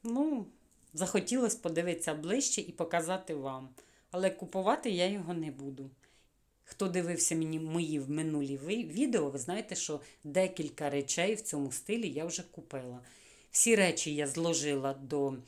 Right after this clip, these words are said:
цього рюкзачка маленького. Покладу щас на ваги, зважу і покажу вам, наскільки. Ось на шістдесят сім гривень п'ятдесят дві копійки.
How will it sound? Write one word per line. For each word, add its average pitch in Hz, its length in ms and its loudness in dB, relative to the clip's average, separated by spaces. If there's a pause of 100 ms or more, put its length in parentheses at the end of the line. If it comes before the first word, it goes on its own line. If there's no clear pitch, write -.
(340)
цього 143 360 2
рюкзачка 151 800 -2
маленького. 233 840 0 (840)
Покладу 180 540 0
щас 147 320 -2
на 202 180 2
ваги, 139 560 0
зважу 139 720 -4 (340)
і 190 100 -8
покажу 180 560 -4
вам, 156 440 -4 (720)
наскільки. 165 840 -4 (540)
Ось 151 300 -4
на 165 320 -2
шістдесят 165 680 0
сім 160 320 2
гривень 156 440 0
п'ятдесят 143 520 -4
дві 135 180 -8
копійки. 147 760 -6